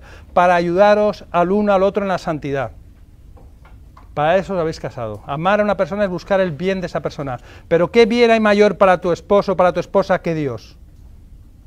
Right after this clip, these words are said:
¿Puede haber algún bien mayor que Dios para tu esposo o para tu esposa? No puede haberlo. Entonces, amar a una persona es buscar su bien, no en un grado mínimo, sino en un grado máximo. Mientras más amo a una persona, más quiero su bien.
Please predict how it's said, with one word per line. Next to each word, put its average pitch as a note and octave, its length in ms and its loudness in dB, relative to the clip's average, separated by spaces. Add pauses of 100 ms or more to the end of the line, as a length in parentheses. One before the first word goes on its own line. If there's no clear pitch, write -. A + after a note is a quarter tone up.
(140)
¿Puede F#3 160 8
haber A3+ 160 6
algún G#3+ 320 4
bien G#3+ 200 2
mayor G3 340 0
que F#3 100 0
Dios G3 240 -2
para F#3 160 2
tu E3 80 -6
esposo E3+ 300 -2
o D#3 40 -8
para D#3+ 160 -2
tu D3+ 100 -6
esposa? A3 480 -6 (1300)
No C#3+ 80 -8
puede G#3 160 4
haberlo. G#3+ 300 2
Entonces, F#3 240 -4
amar F3+ 180 0
a G#3 40 2
una A3 100 0
persona A3 240 -2
es A3 40 0
buscar G#3 280 0
su A3 100 -2
bien, A3+ 260 0
no G#3+ 140 4
en G#3+ 80 2
un G#3 80 0
grado G3 260 4
mínimo, G#3+ 320 -2
sino E3 200 -6
en F3 60 -4
un F3+ 60 -4
grado G3+ 220 4
máximo. E3+ 520 -4 (340)
Mientras C#3+ 260 -4
más F3+ 180 -2
amo G#3 140 4
a G#3+ 40 6
una G#3 100 4
persona, G#3+ 320 0
más G#3 320 -2
quiero F#3 240 0
su D#3 100 -8
bien. F#3 240 -2